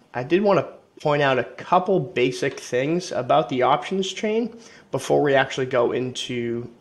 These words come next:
selling versus buying. So for today's example, we're gonna be pulling up the seven day to expiration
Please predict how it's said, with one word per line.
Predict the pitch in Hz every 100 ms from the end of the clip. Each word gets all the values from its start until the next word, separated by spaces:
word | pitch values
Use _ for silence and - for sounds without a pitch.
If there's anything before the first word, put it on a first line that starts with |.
| -
selling | - 165 127 123 127
versus | 110 117 - 107 110
buying. | 90 92 78 82 - _ _ _ _ _ _ _ _ _ _ _ _ _ _ _ _ - - _ _ _ _ _ _ _ _
So | - 165 160
for | 160
today's | 156 165 196 208
example, | 170 147 147 139 135 135
we're | 123 143
gonna | 156 139
be | 135 127
pulling | 127 - 127 127 123
up | 117 123 - -
the | 120 123 123 120
seven | - - - 170 185 160
day | 143 143
to | 139 -
expiration | 131 - 127 120 117 - 110